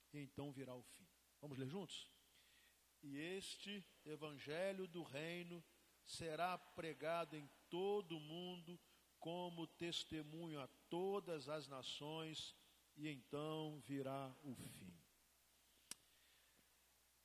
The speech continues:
Essa é uma afirmação de Cristo Jesus. E essa afirmação, ela está dentro de um contexto.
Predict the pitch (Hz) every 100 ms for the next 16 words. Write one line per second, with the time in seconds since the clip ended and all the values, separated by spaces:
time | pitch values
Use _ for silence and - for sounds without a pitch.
0 | - 151 165 - 202 208 208 208 196 165
1 | 135 110 - - - - - - - -
2 | - - - - 143 190 190 170 147 202
3 | 180 - 190 202 - 175 180 127 190 160
4 | 120 - - - - - - - - -
5 | - - - - 156 214 247 220 - 196
6 | 175 139 - - 208 170 110 - - -
7 | - - - - - - 180 202 233 202
8 | 233 202 226 233 208 208 220 - -